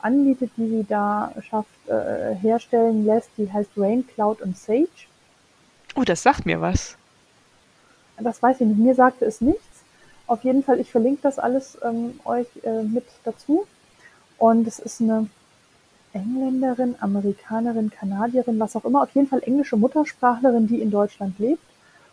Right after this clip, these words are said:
Speaker 1: Und, ähm, eben
Speaker 2: Ah, ich weiß woher.
Speaker 1: Okay.
Speaker 2: Ähm, es gibt, äh, ein, es ist letztendlich auch das einzige Videoblog, das ich gucke,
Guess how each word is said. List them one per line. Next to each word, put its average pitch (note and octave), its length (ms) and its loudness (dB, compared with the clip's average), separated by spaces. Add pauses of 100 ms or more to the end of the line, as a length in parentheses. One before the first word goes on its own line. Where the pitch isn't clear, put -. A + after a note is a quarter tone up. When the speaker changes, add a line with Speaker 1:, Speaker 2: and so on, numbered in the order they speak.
(140)
Speaker 1:
Und, A3+ 420 2 (140)
ähm, G#3+ 420 0 (580)
eben A3+ 180 2
Speaker 2:
Ah, A#3+ 580 6
ich - 180 2
weiß A3 280 2
woher. F3 340 2 (800)
Speaker 1:
Okay. D#4+ 340 0
Speaker 2:
Ähm, G3 460 0
es G3+ 140 -2
gibt, - 340 -4 (100)
äh, - 40 6 (420)
ein, F#3+ 1300 4
es - 220 -4
ist - 160 -2 (140)
letztendlich G3+ 480 0
auch F#3 60 -2
das F3+ 200 -2
einzige B3 400 0
Videoblog, G3+ 500 2
das G3+ 160 -2
ich F#3 200 -6
gucke, B3+ 380 -2